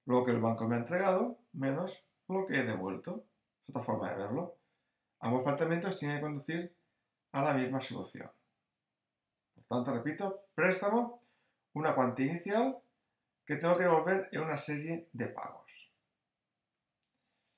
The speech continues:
Analicemos ahora un periodo en particular, el periodo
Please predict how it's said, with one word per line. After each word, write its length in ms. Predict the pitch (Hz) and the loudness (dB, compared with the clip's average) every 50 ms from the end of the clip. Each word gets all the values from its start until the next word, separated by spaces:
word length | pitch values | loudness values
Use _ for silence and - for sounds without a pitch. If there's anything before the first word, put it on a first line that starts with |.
| _ _ _ _ _ _ _ _ _ _ _ - _ _ - - - - - - - - - - - _ _ _ _ _ _ _ _ _ - | _ _ _ _ _ _ _ _ _ _ _ -20 _ _ -16 -14 -14 -14 -12 -12 -12 -14 -18 -20 -20 _ _ _ _ _ _ _ _ _ -2
Analicemos 540 | 165 165 185 185 190 - 247 254 233 - | 0 4 4 4 4 6 6 4 4 6
ahora 540 | 226 214 220 240 240 240 226 - - - - - - - - - - _ _ _ _ _ _ _ | 8 8 10 10 10 8 6 2 -2 -10 -16 -20 -20 -20 -20 -20 -20 _ _ _ _ _ _ _
un 180 | 185 185 185 | -4 -2 0
periodo 220 | - 160 156 156 147 | 2 2 4 4 4
en 80 | 143 | 4
particular, 480 | 147 135 - - 117 110 107 110 110 110 | 4 2 2 0 -4 -4 -2 0 0 0
el 80 | 110 | 0
periodo 560 | - 123 139 160 170 170 190 196 196 - - | 0 2 2 4 4 4 2 2 0 -2 -10